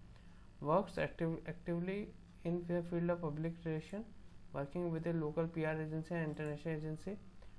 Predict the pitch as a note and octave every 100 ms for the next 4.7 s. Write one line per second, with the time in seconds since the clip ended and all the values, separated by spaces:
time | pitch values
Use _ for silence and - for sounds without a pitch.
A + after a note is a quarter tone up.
0 | - - D#3+ F#3 F#3 F3+ F3 F#3+ F#3+ G3
1 | F3 D#3+ D#3 E3+ E3+ - - E3+ E3+ E3
2 | F3 F#3 F3 D#3 E3 D#3+ E3+ E3+ B2+ B2+
3 | B2+ - - D3 C#3+ E3+ E3 E3 C3+ -
4 | D3+ C#3+ C3+ C3 C3 B2+ -